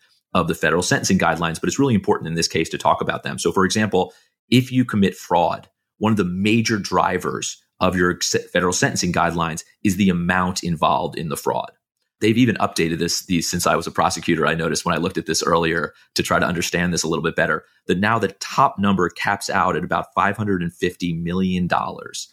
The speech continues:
in terms of the fraud. That's the top number you get to. Here we're talking about arguably more. So he is capped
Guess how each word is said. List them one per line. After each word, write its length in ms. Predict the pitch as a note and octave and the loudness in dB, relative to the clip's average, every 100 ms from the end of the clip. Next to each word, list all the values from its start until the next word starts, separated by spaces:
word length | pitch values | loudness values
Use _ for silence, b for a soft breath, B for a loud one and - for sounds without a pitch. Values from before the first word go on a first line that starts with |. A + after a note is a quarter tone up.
| _ - | _ -2
in 80 | F#2 | 0
terms 240 | E2+ E2 | 0 -2
of 60 | D#2 | -6
the 60 | |
fraud. 320 | - C#2 - - | -2 -2 -2 -2
That's 160 | G#2+ | 0
the 100 | - | 0
top 420 | A2 - B2 A2 F2+ | -2 -2 -2 0 0
number 340 | F2 F2+ D#2 | 0 0 -4
you 100 | D#2 | -4
get 200 | - - | -6 -6
to. 200 | - - - _ _ | -8 -10 -20 _ _
Here 200 | C#3 D#3+ | 2 2
we're 140 | C#3+ | 0
talking 400 | B2+ B2 B2+ A#2 | 0 -2 -2 -4
about 360 | F2 F2 E2+ - - - | 0 0 0 -2 -10 0
arguably 640 | G2 G2+ F#2 E2 E2 D#2+ - _ _ | 2 4 2 0 -4 -6 -10 _ _
more. 440 | F2 F2 D#2 - _ _ _ - | 0 2 2 -2 _ _ _ 2
So 120 | G2+ | 2
he 180 | D#3+ D3 | 4 0
is 100 | - | -2
capped 460 | - - C3 - | -4 -2 -2 -4